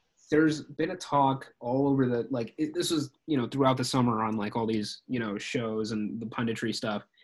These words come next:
'Cause you know that, you know, when, when soccer's not actually being played, they have to come up with something. <laughs> And so one of the big questions was, like, who's gonna be sacked first,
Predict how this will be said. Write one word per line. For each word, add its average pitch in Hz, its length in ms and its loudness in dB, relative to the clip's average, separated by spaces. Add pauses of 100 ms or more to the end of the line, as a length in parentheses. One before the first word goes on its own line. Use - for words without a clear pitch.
(360)
'Cause 139 120 6
you 139 120 10
know 131 180 8
that, 113 180 4 (160)
you 127 140 2
know, 110 140 0
when, 123 360 4
when 120 300 0
soccer's 135 400 4
not 120 160 6
actually 113 240 2
being 113 200 0
played, 120 460 0
they 120 100 2
have 110 120 -2
to 107 80 -4
come 117 160 -2
up 104 100 -6
with 104 80 -6
something. 110 340 -6 (260)
<laughs> - 260 6
And 160 240 6
so 147 300 4 (300)
one 143 180 8
of - 40 8
the 151 60 4
big 131 180 4
questions 135 400 2
was, 107 160 -4
like, 95 320 -6 (380)
who's 151 360 2
gonna 131 180 4
be 120 400 4 (100)
sacked - 500 -2
first, - 460 -10